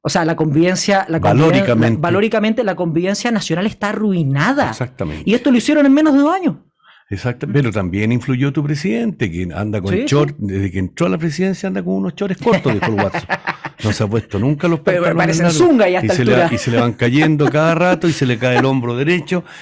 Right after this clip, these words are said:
Speaker 2: y, y la cabecita que le están pegando unos cachamaras ahí a cada rato, ¿ah? Y se so-, y se sostiene con su mano porque se le ca-, bueno, qué terrible, me da vergüenza,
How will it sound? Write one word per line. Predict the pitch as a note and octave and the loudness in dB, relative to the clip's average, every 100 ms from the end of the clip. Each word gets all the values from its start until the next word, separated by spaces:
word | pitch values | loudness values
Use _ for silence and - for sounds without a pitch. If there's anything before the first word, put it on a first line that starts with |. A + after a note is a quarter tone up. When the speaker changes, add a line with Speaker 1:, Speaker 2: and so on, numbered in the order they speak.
| - | -4
Speaker 2:
y, | D3+ D#3 D3 - B2+ | -2 -2 -4 -6 -6
y | |
la | A#2 A#2 | -4 -2
cabecita | C3 B2 F3 D#3+ C3+ | -2 -2 -2 -4 -4
que | |
le | C3 | -6
están | B2+ C#3+ | -4 -4
pegando | C3 C3+ D3 C3 | -2 0 0 0
unos | B2+ | -2
cachamaras | C#3 C3 C#3 E3 E3 | -4 -4 -2 -2 -2
ahí | E3 | -2
a | D3+ | -2
cada | E3 E3 | -4 -2
rato, | F3+ E3+ F3+ - G3 D#3 | -4 -4 -8 -6 -6 -4
¿ah? | F#3+ F#3 - | -6 -8 -12
Y | A#2+ | -10
se | - A2+ | -8 -8
so-, | - - | -10 -6
y | C3 | -6
se | - B2+ | -4 -6
sostiene | C3 - - C#4 A#3+ | -6 -6 0 2 2
con | F#3 E3 | 0 -2
su | - D#3+ | -4 -4
mano | E3 E3 D#3 - - - - - | -2 -2 -4 -8 -20 -20 -16 -6
porque | B2 - A2+ | -6 -6 -8
se | A2 | -6
le | A2+ | -6
ca-, | D3+ - | -8 -10
bueno, | D#2 D2 | -14 -16
qué | - | -18
terrible, | G#2 D3 G2 C2+ B1+ D#2 A2 | -8 -8 -8 -10 -14 -10 -8
me | G#2 | -8
da | D#2 A#2 | -8 -6
vergüenza, | D3 D#3+ G#2+ F2+ A#2 G#3 C4 B3 - C3 F2 D2+ | -2 -2 -4 -14 -4 2 4 4 0 -4 -8 -10